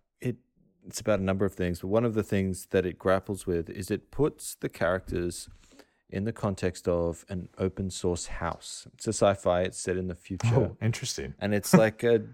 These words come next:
Speaker 1: a big shared house, uh, with, it's, it's more like a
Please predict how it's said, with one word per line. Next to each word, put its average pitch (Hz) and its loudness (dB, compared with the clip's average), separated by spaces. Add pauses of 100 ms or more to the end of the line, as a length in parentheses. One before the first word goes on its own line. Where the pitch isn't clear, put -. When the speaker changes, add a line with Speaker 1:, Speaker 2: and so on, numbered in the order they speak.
(120)
Speaker 1:
a 110 -4
big 147 -2
shared 120 4
house, 85 -2 (180)
uh, 95 2
with, 95 -2 (240)
it's, - -2
it's - -12
more 131 4
like 101 -2 (120)
a 87 -4